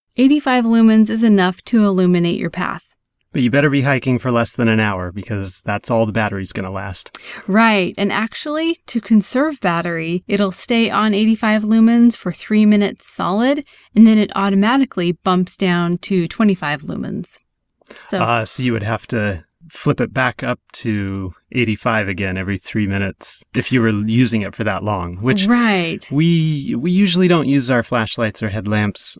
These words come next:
Speaker 2: on high power for very long. It's just a certain task, like maybe you're trying to see something far away in the distance for a minute, and then you're done.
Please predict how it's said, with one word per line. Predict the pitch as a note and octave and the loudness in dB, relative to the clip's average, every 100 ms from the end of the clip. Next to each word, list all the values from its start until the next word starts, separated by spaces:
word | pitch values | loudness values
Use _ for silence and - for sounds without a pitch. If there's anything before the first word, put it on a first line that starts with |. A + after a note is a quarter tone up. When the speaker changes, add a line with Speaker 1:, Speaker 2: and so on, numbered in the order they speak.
| - | -6
Speaker 2:
on | A2+ G#2+ | -4 -4
high | G2 A#2 | -2 -4
power | - A2 A2 G2+ G2 - - | -4 -2 -2 -2 -4 -8 -18
for | _ - G#2 | _ -8 -4
very | A2 G2+ | -2 -2
long. | F#2 F2+ E2+ F#2+ _ _ _ | -4 -6 -8 -14 _ _ _
It's | B2 - | -8 -2
just | D#3 - | -2 -2
a | B2 | -2
certain | - E3 D3 | -2 -2 -4
task, | A#2+ C#3 C3+ B2 - | -4 -2 0 -2 -4
like | A2+ G#2 _ | -6 -6 _
maybe | - B2+ B2 | -6 -2 -2
you're | B2+ | -2
trying | - B2+ | -2 0
to | A2 | 0
see | - - A#2 | -2 -4 -4
something | B2+ A2+ A2+ G#2+ | -4 -4 -4 -2
far | A#2+ A2 | -2 -2
away | A2 G#2 G2+ | 0 -2 -2
in | |
the | G2 | -4
distance | F2+ A2+ - A2+ - - | -2 -4 -2 -4 -4 -6
for | A2+ | -2
a | G#2+ | 0
minute, | G#2+ G#2 G#2 - _ - | 0 0 -4 -10 _ -4
and | G#2+ | 0
then | C3+ | 2
you're | C3 | 2
done. | A2 G2+ F#2+ F#2 | 0 -4 -6 -8